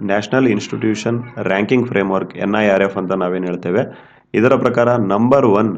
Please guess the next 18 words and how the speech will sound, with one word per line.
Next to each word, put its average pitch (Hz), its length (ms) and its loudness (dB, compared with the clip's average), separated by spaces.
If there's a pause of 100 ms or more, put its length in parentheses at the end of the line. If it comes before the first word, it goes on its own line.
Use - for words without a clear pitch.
(140)
ರ್ಯಾಂಕಿಂಗ್ 107 440 2
ಪಡೆದುಕೊಂಡಂತಹ 107 920 0
ವಿಶ್ವವಿದ್ಯಾಲಯ 101 720 0
ಯಾವುದು? 87 480 -4 (340)
Which 110 180 2
is 120 100 2
the 127 120 2
number 107 380 2 (160)
one 131 140 0
ranking 101 580 -2
institu-, 104 760 -6 (140)
institution 101 640 -4 (640)
according 117 380 2
to 131 180 2
ಎನ್ 98 180 0
ಐ 104 120 2
ಆರ್ 90 160 0
ಎಫ್? - 240 -6